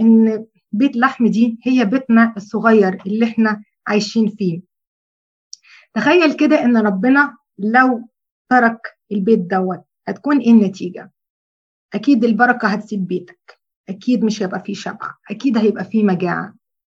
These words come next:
فدي البداية، إن دايما خليك أنت في بيتك ماسك في ربنا، ما تبعدش عنه،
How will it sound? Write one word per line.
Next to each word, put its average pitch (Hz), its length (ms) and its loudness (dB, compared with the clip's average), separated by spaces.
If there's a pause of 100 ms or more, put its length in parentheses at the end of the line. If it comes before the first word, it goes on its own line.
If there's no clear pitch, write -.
(840)
فدي 233 600 0
البداية، 190 760 0 (220)
إن 202 240 2
دايما 208 480 0 (100)
خليك 226 520 -2
أنت 233 200 -2
في 220 180 -10
بيتك 226 520 -6 (540)
ماسك 247 300 -2
في - 140 -8
ربنا، 180 540 -2 (200)
ما 180 80 -8
تبعدش 202 460 -4
عنه، 185 380 2